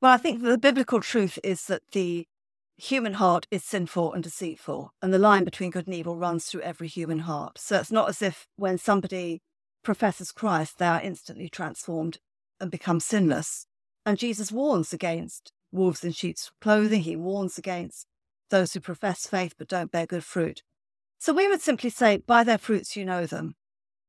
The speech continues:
And there are people who profess Christ who do wrong things. Now, at that point, we,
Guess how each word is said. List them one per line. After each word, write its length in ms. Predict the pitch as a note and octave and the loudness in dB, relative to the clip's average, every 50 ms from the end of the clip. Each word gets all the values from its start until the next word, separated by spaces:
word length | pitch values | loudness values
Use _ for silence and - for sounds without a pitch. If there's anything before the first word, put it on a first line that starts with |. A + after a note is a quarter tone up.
| _ _ - | _ _ 0
And 160 | G#3+ G#3+ G#3+ | 2 2 4
there 200 | A#3 G#3+ G#3+ A#3 | 6 4 6 8
are 320 | B3+ G#3+ E3 D3 C#3+ C#3+ | 8 8 8 6 4 0
people 340 | - - G#3+ F#3+ - - G3+ | -4 -6 -8 -8 -6 -6 -6
who 60 | F3+ | -6
profess 420 | - - E3+ - - F3+ E3 - - | -6 -6 -10 -4 -2 -4 -2 -4 -4
Christ 440 | - F#3+ E3+ D#3 D#3+ - - - | -2 0 0 0 0 -2 -8 -12
who 140 | - A3+ G#3 | -8 -8 -8
do 220 | D#3 - F#3 F3 E3+ | -4 -2 -2 0 0
wrong 220 | E3 D3+ D#3+ E3 | 0 -2 -2 -6
things. 500 | - - - - - - A2 - - - _ _ _ _ _ _ _ _ _ _ _ _ - | -4 -6 -6 -6 -6 -10 -12 -14 -16 -18 _ _ _ _ _ _ _ _ _ _ _ _ 0
Now, 180 | G#3+ A#3 A#3 A3+ | 4 6 6 6
at 120 | E3+ - | 4 6
that 220 | - C#4+ D4+ - _ | 6 6 6 6 _
point, 480 | - A3+ F#3+ F3+ E3+ D#3 - - - | -2 0 0 0 0 -2 -8 -12 -14
we, 440 | - G3+ G#3+ G#3+ G3+ G3+ G3 F#3 - | -10 -8 -6 -6 -4 -6 -6 -8 -10